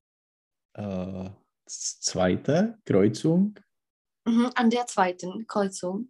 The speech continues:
Speaker 1: An der zweiten Kreuzung gehen Sie nach rechts.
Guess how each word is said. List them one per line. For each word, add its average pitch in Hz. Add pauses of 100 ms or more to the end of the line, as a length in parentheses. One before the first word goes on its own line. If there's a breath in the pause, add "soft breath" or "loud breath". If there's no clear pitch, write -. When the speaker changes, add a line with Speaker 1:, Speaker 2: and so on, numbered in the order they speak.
(140)
Speaker 1:
An 117
der 104
zweiten 104
Kreuzung 131 (840)
gehen 110
Sie 113
nach 104
rechts. -